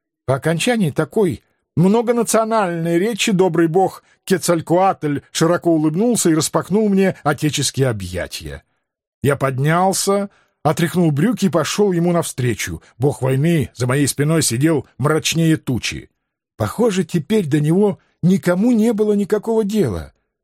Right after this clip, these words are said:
Я бросил жребий, и отныне находился под покровительством светлых сил древнейшей доколумбовой цивилизации.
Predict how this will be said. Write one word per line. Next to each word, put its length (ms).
Я 160
бросил 400
жребий, 680
и 100
отныне 480
находился 760
под 200
покровительством 920
светлых 760
сил 420
древнейшей 880
доколумбовой 840
цивилизации. 1160